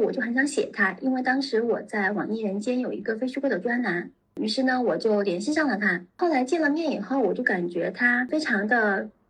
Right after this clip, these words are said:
呃，让我觉得很不一样吧。我有一些非常深刻、印象深刻的细节，就是在我们聊天的时候，她给我讲述了很多她人生当中一些非常细微的、一些敏锐的一些，嗯，感情和经历。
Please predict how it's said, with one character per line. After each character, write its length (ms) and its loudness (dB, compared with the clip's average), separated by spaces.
呃， 160 0
让 180 2
我 40 0
觉 120 2
得 100 2
很 220 0
不 80 0
一 180 0
样 240 0
吧。 220 0
我 160 0
有 320 0
一 80 -10
些 180 -2
非 140 -2
常 120 0
深 200 0
刻、 220 0
印 120 0
象 160 -2
深 160 -2
刻 120 0
的 80 -2
细 260 0
节， 260 -4
就 140 -2
是 240 2
在 160 0
我 80 0
们 140 -2
聊 100 -2
天 220 0
的 100 0
时 140 -4
候， 200 -4
她 80 -8
给 120 2
我 100 2
讲 260 2
述 200 -2
了 80 0
很 340 2
多 180 2
她 240 0
人 220 -2
生 180 -2
当 220 0
中 240 -2
一 20 -2
些 300 0
非 100 2
常 420 -2
细 300 0
微 260 2
的、 240 2
一 100 -6
些 160 -2
敏 300 0
锐 180 2
的 220 0
一 140 -6
些， 440 0
嗯， 280 -4
感 240 -2
情 320 -2
和 80 -4
经 320 -2
历。 220 -4